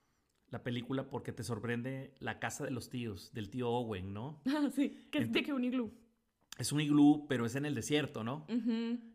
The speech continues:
Speaker 1: Entonces dice, a ver, ¿cómo es que un, es un iglú? Tú te lo imaginas antes, pues, en el Polo Norte, ¿no? O en,
Speaker 2: Ajá.
Speaker 1: obviamente,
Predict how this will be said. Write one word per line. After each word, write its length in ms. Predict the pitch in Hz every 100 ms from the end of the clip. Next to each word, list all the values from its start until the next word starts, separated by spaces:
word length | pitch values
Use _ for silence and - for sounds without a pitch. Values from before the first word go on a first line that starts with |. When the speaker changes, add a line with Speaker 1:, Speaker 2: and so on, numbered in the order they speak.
| -
Speaker 1:
Entonces 180 | 117 120
dice, 160 | 113
a 40 | 123
ver, 180 | 120 117
¿cómo 340 | 147 165 170
es 120 | 165
que 80 | 165
un, 100 | 156
es 140 | 160 165
un 140 | 160
iglú? 540 | 156 156 156 165 160 -
Tú 140 | 139
te 80 | 139
lo 60 | 143
imaginas 500 | 127 131 135 131 -
antes, 320 | 110 117 131 -
pues, 160 | -
en 80 | 104
el 100 | 98
Polo 220 | 127 120
Norte, 340 | 123 120 - 90
¿no? 200 | - -
O 120 | 92
en, 140 | 87 190
Speaker 2:
Ajá. 240 | 214 214
Speaker 1:
obviamente, 440 | 190 196 233 98